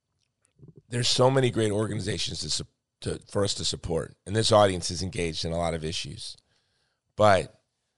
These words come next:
like, I founded V P P and really even got to see, wa-, look at your work, and it gave me, gave me something to model our work after. And I know that there's not a, a,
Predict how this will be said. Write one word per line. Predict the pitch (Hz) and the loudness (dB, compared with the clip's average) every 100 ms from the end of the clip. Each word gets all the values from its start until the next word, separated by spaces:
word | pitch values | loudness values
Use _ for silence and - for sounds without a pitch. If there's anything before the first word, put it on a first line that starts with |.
| - | -12
like, | 98 - | -12 -2
I | 107 135 | 4 4
founded | - 131 131 107 | 6 4 4 0
V | 113 | -4
P | 107 101 | -4 -6
P | - 107 98 90 92 - _ - | -4 -2 -2 -4 -10 -14 _ -10
and | 104 | -2
really | 131 147 120 113 _ _ | 4 4 4 -2 _ _
even | - 120 120 | -4 -2 2
got | 110 107 | 2 2
to | 101 | 0
see, | - - 101 87 _ 101 87 _ - | -2 -2 -4 -12 _ -20 -20 _ -4
wa-, | 123 - | -2 0
look | 123 - | -2 -4
at | 120 | -4
your | - 98 | -2 0
work, | 101 95 | 0 -2
and | 90 | -4
it | 85 | -10
gave | - 98 | -6 -6
me, | 87 | -6
gave | 82 104 92 | -8 -6 -6
me | |
something | 82 98 85 85 | -4 -4 -4 -8
to | 87 | -6
model | 82 90 104 - - _ _ | -4 -2 -4 -6 -12 _ _
our | - 113 | 0 2
work | 98 87 | 2 -4
after. | 69 - - - - _ _ _ _ _ _ _ - | -8 -10 -12 -18 -20 _ _ _ _ _ _ _ -4
And | 101 98 | 0 4
I | 101 | 4
know | 104 101 | 4 2
that | 95 85 | 0 -4
there's | 98 95 | -6 0
not | 101 98 | 2 2
a, | 90 82 - - | 0 -2 -8 -12
a, | 110 | -12